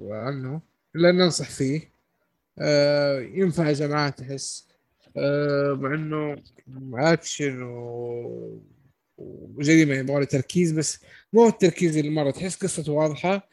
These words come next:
في نفس الوقت ما هي هبلة، ما هي بس، ما هي سطحية لدرجة مملة، اللي جاية في النص. فكمبينيشن حلو، يعني، عجبتني. آه، آه، شوفوا، وبس هذا هو.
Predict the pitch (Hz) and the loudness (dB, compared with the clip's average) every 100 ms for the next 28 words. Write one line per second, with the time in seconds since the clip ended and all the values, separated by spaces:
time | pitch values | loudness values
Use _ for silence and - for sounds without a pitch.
0 | _ _ 185 160 190 185 - 170 151 180 | _ _ -4 0 0 0 -2 -6 -2 0
1 | 165 160 135 135 139 123 104 139 147 135 | 2 2 0 -2 -2 -4 -8 -4 -4 -4
2 | 135 143 151 143 - - 147 131 120 104 | -6 -2 -2 -4 -6 -2 0 0 -4 -10
3 | - 139 131 123 127 127 120 110 117 _ | -6 -4 -4 -6 -6 -6 -6 -8 -10 _
4 | _ - 139 160 139 147 135 127 - _ | _ -4 2 4 4 -2 -6 -10 -14 _
5 | _ - - 175 180 185 - 135 160 127 | _ -6 2 4 6 6 2 -2 -2 -2
6 | 117 110 123 139 127 123 - 117 - _ | -2 -6 -2 0 0 -2 -4 -12 -12 _
7 | _ _ _ _ _ _ _ 165 160 160 | _ _ _ _ _ _ _ 4 6 8
8 | 156 156 156 - _ _ _ _ _ _ | 6 4 -2 -12 _ _ _ _ _ _
9 | _ - 127 123 - - 160 240 185 175 | _ -8 -6 -6 -12 -14 -2 0 0 0
10 | 202 220 _ _ _ _ _ 208 202 202 | 0 -4 _ _ _ _ _ -6 -2 0
11 | 208 202 - 202 175 147 117 | 0 -2 0 2 2 2 -2